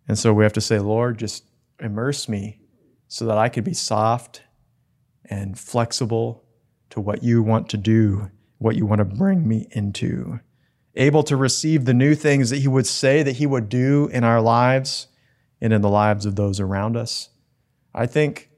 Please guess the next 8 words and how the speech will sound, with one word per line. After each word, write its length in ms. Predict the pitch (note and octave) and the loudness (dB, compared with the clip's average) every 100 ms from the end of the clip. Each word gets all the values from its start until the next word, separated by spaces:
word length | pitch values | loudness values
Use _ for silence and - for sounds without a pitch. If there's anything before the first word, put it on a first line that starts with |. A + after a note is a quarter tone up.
| _ _ _ _ _ _ | _ _ _ _ _ _
really 300 | B2+ B2+ C#3 | -2 0 2
we 200 | A#2+ A2+ | 2 2
need 200 | A#2+ B2+ | 0 -2
fresh 300 | A2 A#2+ A#2 | -2 -4 -4
faith, 480 | - G#2+ G#2 - - _ _ _ _ _ _ _ _ _ - | -4 -2 -2 -6 -16 _ _ _ _ _ _ _ _ _ -12
you 80 | G#2 | -8
know, 180 | G2 | -6
because 580 | G2 A2 A#2+ A2 G2+ - | -4 -2 0 0 -2 -8